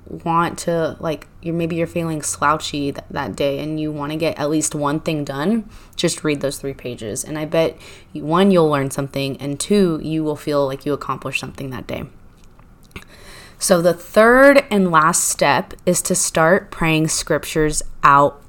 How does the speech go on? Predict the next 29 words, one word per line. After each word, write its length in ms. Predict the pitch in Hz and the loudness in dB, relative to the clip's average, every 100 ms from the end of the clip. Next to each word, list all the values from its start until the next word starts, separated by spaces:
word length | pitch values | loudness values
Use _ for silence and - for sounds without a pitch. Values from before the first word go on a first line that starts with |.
| - | -4
loud. 640 | 151 143 131 - - 185 - - - - - - - | 0 2 2 0 -4 -12 -16 -20 -20 -20 -20 -18 2
And 320 | 196 180 175 - | 6 6 4 2
I 100 | 165 | 2
have 380 | - 202 285 - | 6 10 10 10
talked 280 | 247 214 | 8 10
about 220 | 202 185 185 | 8 8 6
this 120 | 180 | 4
before, 680 | 180 - 147 139 156 202 202 - - 180 | 4 2 2 2 2 2 -4 -12 -6 0
um, 680 | 170 160 156 151 165 - - - | 2 2 0 -2 -6 -12 -16 -12
but 560 | 151 - 185 170 - 175 | 0 6 8 8 4 2
the 120 | 180 | 6
more 420 | 180 180 214 240 | 8 8 8 6
Bible 460 | 202 - 175 185 170 | 4 6 8 8 4
verses 360 | 160 160 156 | 2 0 -2
you 140 | 156 147 | -2 0
know, 440 | 139 127 143 190 - - - - - - | 0 0 -2 -6 -10 -20 -20 -20 -20 -16
um, 420 | - 156 135 120 | -8 -6 -4 -2
the 140 | - 175 | 2 4
stronger 420 | - 185 240 254 | 8 10 10 8
you 260 | 220 226 | 8 6
will 220 | 214 226 214 | 8 8 8
become 420 | 208 202 185 190 | 4 2 4 6
to 100 | 185 | 4
fight 260 | - 175 - | 4 4 6
any 220 | 170 170 | 4 4
lies 500 | 160 156 147 147 147 | 6 6 8 4 4
or 200 | - 156 | 4 4
intrusive 520 | 135 151 180 165 160 | 2 0 0 0 -2
thoughts 580 | - 160 151 - - - | 2 8 8 6 0 -4